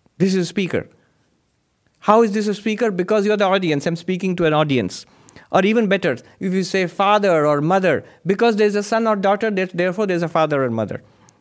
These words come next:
There's a teacher. Because there's a pupil, there's a teacher. This is a relationship. That will not work for Atman or Brahman. Why?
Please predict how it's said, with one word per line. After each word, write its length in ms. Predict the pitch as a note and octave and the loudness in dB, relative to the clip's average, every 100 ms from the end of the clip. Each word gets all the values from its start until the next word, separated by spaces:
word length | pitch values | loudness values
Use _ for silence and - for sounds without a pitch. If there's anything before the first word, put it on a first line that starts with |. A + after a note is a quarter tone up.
| _ | _
There's 160 | - E3+ | -2 0
a 60 | F3 | 0
teacher. 360 | A#3+ A#3 F3 | 0 0 0
Because 340 | C#3 F3+ G#3+ G3+ | -2 -2 -2 0
there's 180 | F#3+ | -2
a 60 | F#3+ | -2
pupil, 380 | G#3 G#3+ G#3 G#3+ | -2 -2 -2 -2
there's 220 | F3+ E3 | -2 -2
a 60 | D#3 | -2
teacher. 420 | E3+ D3+ - - _ _ _ _ _ _ F#3+ | -4 -4 -8 -12 _ _ _ _ _ _ -2
This 120 | A#3 | 0
is 80 | G3+ | 0
a 20 | |
relationship. 760 | A3 B3+ A#3 F3 - - - _ _ _ _ _ _ _ _ _ - | 0 0 -2 -4 -6 -8 -12 _ _ _ _ _ _ _ _ _ -4
That 260 | C#3+ G#3 G3+ | 0 2 0
will 160 | G3+ | 0
not 260 | F3 E3 E3 | 0 -2 0
work 380 | C#3+ C#3 - _ _ | -2 -4 -10 _ _
for 500 | - B2+ A#2+ A#2 - | -4 0 0 0 -2
Atman 400 | B2 C3 B2+ A#2 | -4 -4 -2 -2
or 80 | G#2 | -2
Brahman. 420 | A2 A2 G#2 G#2+ | -4 -6 -6 -4
Why? 260 | C3+ D#3 | -2 -2